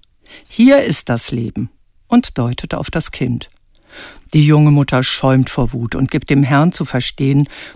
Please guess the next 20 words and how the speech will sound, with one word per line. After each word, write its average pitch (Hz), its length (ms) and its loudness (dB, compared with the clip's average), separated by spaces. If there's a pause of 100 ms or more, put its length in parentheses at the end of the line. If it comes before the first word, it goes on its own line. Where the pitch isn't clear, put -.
(120)
dass 165 180 -2
er 180 120 2
sich 175 180 -4
nicht 208 260 4
in 160 100 0
fremde 160 380 2
Angelegenheiten 147 800 0
zu 127 160 -4
mischen 117 340 -2
hat. - 240 -12 (720)
Sie 156 180 0
wendet 160 340 2
sich, - 280 -4
nach 151 260 0
wie 180 60 0
vor 160 200 -2
erbost 156 600 -4
über 131 160 -2
die 123 100 -6
Störung, 156 640 0